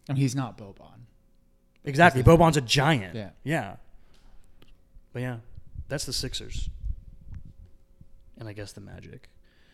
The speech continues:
Speaker 2: All right, if you're gonna talk about the Magic one, I'm gonna talk about the Heat one, 'cause just blessings to Tyler Johnson and Wayne Ellington. Just blessings.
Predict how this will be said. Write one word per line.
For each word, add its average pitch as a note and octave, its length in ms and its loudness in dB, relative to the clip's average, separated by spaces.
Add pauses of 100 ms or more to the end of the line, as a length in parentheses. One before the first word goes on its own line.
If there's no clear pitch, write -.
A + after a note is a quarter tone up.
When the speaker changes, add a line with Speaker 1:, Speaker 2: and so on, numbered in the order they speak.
(460)
Speaker 2:
All D3 60 -4
right, C#3 100 -2
if C#3+ 60 -2
you're G#3 100 4
gonna A#3 100 -2
talk G3+ 80 0
about D#3+ 140 -6
the B2+ 80 -10
Magic C3+ 260 -6
one, G2+ 80 -10
I'm A2 60 -10
gonna C#3 100 -10
talk A#2 120 -10
about A2 120 -10
the A2 80 -12
Heat B2 160 -8
one, G#2+ 220 -12
'cause A#2 220 -12
just - 380 -14 (2000)
blessings C#3 640 0 (160)
to C3+ 80 -6
Tyler B2 240 0
Johnson A#2 360 -2
and A2 100 -2
Wayne G#2 140 -4
Ellington. G2+ 480 -8 (260)
Just - 200 -8
blessings. G#2+ 580 -8